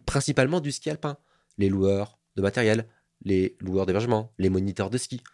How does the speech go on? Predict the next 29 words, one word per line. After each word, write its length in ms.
Ça 140
va 40
être 120
eux 120
les 100
premiers, 360
euh, 360
qui 140
vont 80
être 100
impactés. 360
Et 80
donc, 120
du 80
coup, 120
plus 160
tôt 140
on 20
l'anticipe, 480
pour 260
eux, 220
mais 100
aussi 220
en 80
premier 260
lieu 100
pour 140
leurs 160
enfants 260